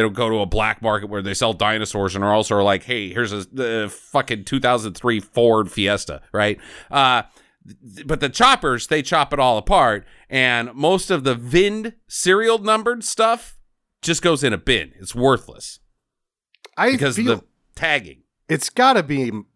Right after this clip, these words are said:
Speaker 2: so hard to do that with a modern car because everything
Speaker 1: Right.
Speaker 2: is, everything is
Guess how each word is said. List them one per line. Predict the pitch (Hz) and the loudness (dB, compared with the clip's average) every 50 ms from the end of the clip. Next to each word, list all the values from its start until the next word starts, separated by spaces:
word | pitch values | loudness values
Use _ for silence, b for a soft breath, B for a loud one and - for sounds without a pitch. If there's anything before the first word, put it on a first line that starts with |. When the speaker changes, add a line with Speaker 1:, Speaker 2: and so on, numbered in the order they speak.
| _ 143 147 _ _ | _ -20 -20 _ _
Speaker 2:
so | - - - - - - - 233 240 240 233 208 185 170 147 127 113 - b b b b b b b b b b b b b b | -10 -6 -4 -4 -2 0 2 4 6 6 6 6 6 4 4 2 0 -4 b b b b b b b b b b b b b b
hard | - - 175 202 226 233 220 190 160 143 131 120 101 87 80 - _ _ | -6 0 2 4 6 6 6 6 4 2 0 -4 -6 -10 -16 -20 _ _
to | - - 151 | -10 -8 -8
do | 135 120 113 156 208 233 240 202 | -6 -2 0 2 4 6 6 6
that | 139 147 139 135 131 120 120 | 6 4 4 4 4 2 2
with | 131 135 127 - | 0 0 2 4
a | 135 131 | 4 4
modern | 131 139 139 147 156 151 143 131 123 | 6 6 6 6 6 4 2 0 -2
car | - - - 180 190 190 180 | -4 -2 0 2 2 4 2
because | 147 139 - - 139 117 - | 0 -2 -4 -6 -6 -6 -2
everything | - 175 175 180 202 190 - - - 175 165 147 | 0 0 4 4 4 2 2 2 2 2 4 4
Speaker 1:
Right. | 131 113 | 4 2
Speaker 2:
is, | 98 - - - _ _ _ _ _ _ _ - _ _ | 0 -2 -8 -14 _ _ _ _ _ _ _ -20 _ _
everything | - 214 247 226 247 247 226 196 165 - - 190 185 165 156 | 2 2 2 2 2 2 2 0 0 0 2 2 4 4 4
is | 151 147 131 104 | 4 4 2 0